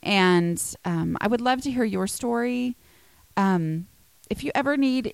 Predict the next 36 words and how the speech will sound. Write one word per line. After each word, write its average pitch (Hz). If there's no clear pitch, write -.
you 233
know, 214
have 208
ideas 202
for 247
podcasts 233
or -
questions 240
that 220
you 226
wanna 220
ask, 185
um, 175
this 247
is 320
a 311
question 269
that 202
I 180
get 175
a 170
lot. 160
"How -
do 277
I 262
deal 233
with 208
my 160
child 160
who's -
so 175
messy?" 151
Well, 190
this 214
is 233
how, 208